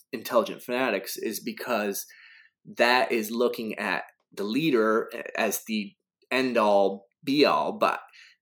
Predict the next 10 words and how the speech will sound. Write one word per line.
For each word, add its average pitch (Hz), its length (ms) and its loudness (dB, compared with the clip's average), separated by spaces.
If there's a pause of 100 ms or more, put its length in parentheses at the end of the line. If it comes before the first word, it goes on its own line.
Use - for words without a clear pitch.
(240)
that 127 360 6 (120)
leader 143 380 6
is 101 260 0
extremely 160 540 4
important, 90 640 0 (420)
but 127 260 6
it's 110 200 0
what 151 260 2
they 90 280 -4 (180)
build 143 540 6